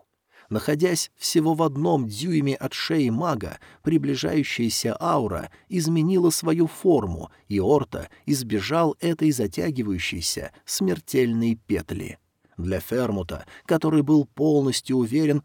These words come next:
в своей победе, это было настоящим шоком. «Но как?» «Обратный удар!» Произнес Орта,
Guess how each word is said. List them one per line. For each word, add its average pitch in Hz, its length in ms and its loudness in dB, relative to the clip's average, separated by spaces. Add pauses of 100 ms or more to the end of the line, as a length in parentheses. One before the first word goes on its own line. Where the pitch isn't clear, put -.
в - 80 -12
своей 139 400 0
победе, 95 680 0 (220)
это 175 420 -4
было 160 340 2
настоящим 113 840 -2
шоком. 78 560 -4 (340)
«Но - 260 -4 (360)
как?» - 460 0 (440)
«Обратный 185 640 4
удар!» 185 540 8 (140)
Произнес 113 680 -2
Орта, 139 500 -2